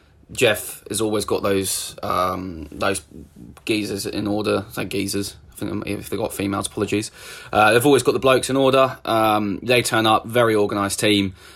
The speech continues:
Seem to be always getting better. Um, they seem to add, not always a ton of players, like, they recruit pretty well, but, uh, the guys that they do add are very impactful. Um, I think lo-, I don't know if they, how many they recruited the last time we played. Is it Allman? I think his name's Allman. Apologies, can't remember his first name, but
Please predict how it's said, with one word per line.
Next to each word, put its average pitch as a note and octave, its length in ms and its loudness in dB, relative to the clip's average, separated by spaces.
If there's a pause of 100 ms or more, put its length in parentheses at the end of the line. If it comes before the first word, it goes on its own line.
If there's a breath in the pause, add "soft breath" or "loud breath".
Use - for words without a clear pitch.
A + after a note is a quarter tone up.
Seem C3+ 220 2
to A#2 80 -2
be G#2+ 140 4
always A2 320 4
getting F#2+ 280 0
better. E2+ 340 0 (180)
Um, F#2 520 -4
they G#2 80 -2
seem G#2+ 180 0
to - 140 0
add, G2 240 0 (240)
not D3+ 260 4
always A2+ 560 6 (220)
a - 60 -2
ton B2+ 300 2
of F2+ 120 -6
players, F#2 360 -2
like, E2+ 120 -2
they G2 100 0
recruit G2 420 -2
pretty F#2 200 -2
well, G2 320 4
but, G2 240 2 (340 loud breath)
uh, F#2+ 160 0 (120)
the G2 80 -8
guys A2 280 4
that - 80 -4
they G#2 80 -2
do A2 320 4
add F2+ 260 0 (140)
are F2+ 220 0
very F#2 340 0
impactful. F#2 560 -4 (220)
Um, F#2 380 -8 (920)
I - 60 -8
think G2+ 280 -2 (1160 soft breath)
lo-, A2+ 240 2
I - 300 -10
don't A2+ 100 -2
know G#2+ 160 0
if F#2+ 140 -6
they, G#2 140 -2
how A2 140 -4
many G#2 160 0
they G2+ 240 -2
recruited G#2+ 400 -2
the F#2+ 40 -4
last G2 240 -2
time G2+ 100 -4
we G2+ 80 -4
played. G#2 220 0
Is F#2+ 120 0
it G#2+ 80 0
Allman? B2 380 2
I A#2 60 -4
think A2+ 180 -4
his A2 80 -2
name's A2 180 0
Allman. A2+ 400 0
Apologies, G#2 420 0
can't G#2+ 120 0
remember F#2+ 140 0
his F#2+ 120 -2
first G#2 280 2
name, F#2+ 180 -2
but - 220 0